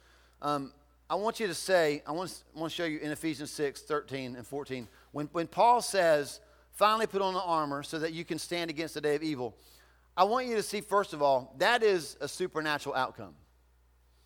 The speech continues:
If you've, <laughs> if you've ever, uh, trying to think of good examples that won't,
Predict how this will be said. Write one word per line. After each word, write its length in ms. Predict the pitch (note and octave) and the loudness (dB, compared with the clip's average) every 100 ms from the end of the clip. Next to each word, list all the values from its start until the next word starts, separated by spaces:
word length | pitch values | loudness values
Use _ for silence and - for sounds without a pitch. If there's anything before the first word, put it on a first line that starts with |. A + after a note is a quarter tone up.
| _ - | _ -6
If 160 | F3+ A3+ | -4 -2
you've, 160 | A#3+ A#3 F3+ | -4 0 -2
<laughs> 160 | - D#3 | -2 -12
if 120 | - | -10
you've 140 | F#3 | 0
ever, 320 | E3+ C#3+ A#2 - _ _ - _ _ _ _ - | 2 2 -2 -6 _ _ -20 _ _ _ _ 0
uh, 220 | D#3 D3+ - - - - - | 4 4 2 -12 -20 -20 -14
trying 140 | - D#3 | -6 -4
to 40 | |
think 140 | D3+ C3+ | -4 -6
of 360 | G#2 - C3+ | -8 -16 -6
good 120 | E3+ | -2
examples 480 | D#3+ D3 D#3+ D3+ C#3 | -2 0 0 0 0
that 180 | C#3 C3 | 0 0
won't, 240 | C#3 C#3+ | -2 -6